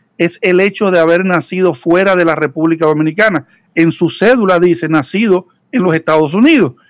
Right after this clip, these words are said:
Entonces, eso le, le levanta la, eh, ¿cómo te digo?, la duda a la Junta Central Electoral si esta persona tiene la doble nacionalidad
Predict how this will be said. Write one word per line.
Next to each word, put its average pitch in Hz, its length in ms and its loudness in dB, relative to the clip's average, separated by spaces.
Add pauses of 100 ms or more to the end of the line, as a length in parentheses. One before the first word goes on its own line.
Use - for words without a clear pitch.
(180)
Entonces, 202 460 0
eso 226 320 0
le, 226 320 2
le 190 240 0
levanta 214 840 2 (260)
la, 185 560 2
eh, 165 340 2
¿cómo 190 240 -2
te 190 100 0
digo?, 175 440 2 (320)
la 175 240 0
duda 233 500 0
a 202 80 0
la 180 120 0
Junta 226 300 0
Central 214 300 0
Electoral 220 500 0
si 185 140 -4
esta 196 240 -2
persona 196 480 -2 (220)
tiene 185 280 0
la 185 120 2
doble 175 320 0
nacionalidad 151 800 -2